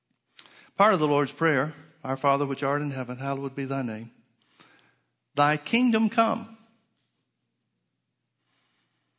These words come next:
Thy kingdom come. Jesus is telling them to pray that the kingdom of God would come.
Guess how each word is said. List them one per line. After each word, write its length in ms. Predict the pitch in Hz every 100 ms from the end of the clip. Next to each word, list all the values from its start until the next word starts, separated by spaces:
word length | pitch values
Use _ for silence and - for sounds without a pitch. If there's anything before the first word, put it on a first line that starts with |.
| _ _ _ _ _ _ _ _ _ _ _ _ _ _ _ _ _ -
Thy 220 | 151 156
kingdom 480 | - 214 220 196 190
come. 340 | 185 139 92 _ _ _ _ _ - - - _
Jesus 340 | 156 208 185 165
is 180 | 143
telling 320 | - 180 180 156
them 140 | 147
to 60 | 135
pray 240 | 196 185
that 100 | 147
the 100 | 135
kingdom 360 | - 190 175 156
of 100 | 135
God 240 | 160 151
would 160 | 127 127
come. 340 | 165 127